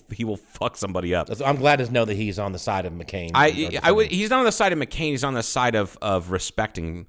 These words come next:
Speaker 2: Yes.
Speaker 1: giving respect where, where respect
Speaker 2: Right.
Speaker 1: is
Speaker 2: I
Speaker 1: due.
Speaker 2: understand. I,
Speaker 1: Yeah.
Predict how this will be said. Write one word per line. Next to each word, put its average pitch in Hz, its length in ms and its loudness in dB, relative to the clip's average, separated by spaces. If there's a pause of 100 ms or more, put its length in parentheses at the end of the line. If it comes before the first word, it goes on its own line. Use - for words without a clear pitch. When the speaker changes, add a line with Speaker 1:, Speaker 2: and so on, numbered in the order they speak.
(180)
Speaker 2:
Yes. 85 400 -4 (300)
Speaker 1:
giving 120 240 6
respect 101 460 0
where, 82 240 0
where 87 320 0
respect 82 440 -2
Speaker 2:
Right. 120 60 -2
Speaker 1:
is 117 60 2
Speaker 2:
I - 20 2
Speaker 1:
due. 80 220 0
Speaker 2:
understand. 113 160 -2
I, 113 160 -4
Speaker 1:
Yeah. 82 180 4